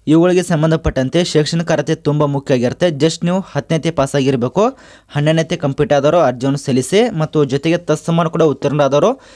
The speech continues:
ಈ ಹುದ್ದೆಗೆ ಸಂಪೂರ್ಣವಾಗಿ ಒಂದು ಆನ್ಲ-, ಆನ್‌ಲೈನ್ ಮೂಲಕ ಅಥವಾ ಆಫ್‌ಲೈನಲ್ಲಿ ಕೂಡ ಅರ್ಜಿಯನ್ನು ಸಲ್ಲಿಸಬಹುದು.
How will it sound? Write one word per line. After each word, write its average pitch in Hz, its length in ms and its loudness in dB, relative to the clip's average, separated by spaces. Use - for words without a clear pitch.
ಈ 160 80 4
ಹುದ್ದೆಗೆ 147 420 2
ಸಂಪೂರ್ಣವಾಗಿ 151 600 -2
ಒಂದು 147 380 2
ಆನ್ಲ-, 143 520 -4
ಆನ್‌ಲೈನ್ 135 340 0
ಮೂಲಕ 147 260 -4
ಅಥವಾ 160 520 2
ಆಫ್‌ಲೈನಲ್ಲಿ 143 440 -4
ಕೂಡ 160 120 -4
ಅರ್ಜಿಯನ್ನು 135 340 0
ಸಲ್ಲಿಸಬಹುದು. 135 760 -2